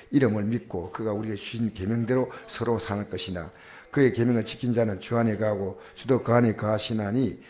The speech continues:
우리에게 주신 성령으로 말미암아 그가 우리 안에 거하신 줄 우리가 아느니라. 할렐루야. 여러분, 오늘 이 아침에 사랑합시다. 제발 주님의 사랑 붙들고 회개합시다. 오늘 아침에도.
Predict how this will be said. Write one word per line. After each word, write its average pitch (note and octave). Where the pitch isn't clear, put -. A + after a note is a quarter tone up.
우리에게 A#2
주신 G#2+
성령으로 B2+
말미암아 G#2+
그가 C3
우리 A#2
안에 A#2
거하신 A2
줄 C3
우리가 C3+
아느니라. F#2
할렐루야. B2
여러분, C3+
오늘 C3+
이 D3+
아침에 A2
사랑합시다. -
제발 B2+
주님의 D3
사랑 A#2+
붙들고 A#2+
회개합시다. -
오늘 G#2
아침에도. -